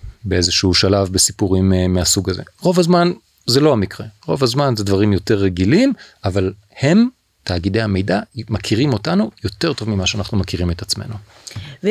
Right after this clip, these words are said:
Speaker 2: ויש הבדלים כשאנחנו מדברים על הודעות או תמונות, למשל, זה אחד הנושאים שמדאיגים אנשים, הם רואים את התמונות שיש לנו בטלפון.
Speaker 1: תלוי מה הרשינו להם, לאפליקציות,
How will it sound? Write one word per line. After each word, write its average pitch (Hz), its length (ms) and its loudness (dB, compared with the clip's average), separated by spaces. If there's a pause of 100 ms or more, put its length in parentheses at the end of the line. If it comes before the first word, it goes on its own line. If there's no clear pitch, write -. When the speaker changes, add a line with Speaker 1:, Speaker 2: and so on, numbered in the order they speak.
(160)
Speaker 2:
ויש 214 380 -2
הבדלים 208 360 2
כשאנחנו 185 240 -4
מדברים 190 360 0
על 185 180 2
הודעות 175 600 0
או 185 60 -10
תמונות, 180 460 0
למשל, 165 340 0
זה 160 100 -2
אחד 185 220 -2
הנושאים 185 420 0
שמדאיגים 185 800 2
אנשים, 175 240 2
הם 160 180 0
רואים 190 360 2
את 208 60 2
התמונות 196 380 0
שיש 208 200 0
לנו 196 180 4
בטלפון. 240 840 0 (800)
Speaker 1:
תלוי 117 320 4
מה 135 340 2 (100)
הרשינו 139 420 4
להם, 104 480 2
לאפליקציות, 107 960 0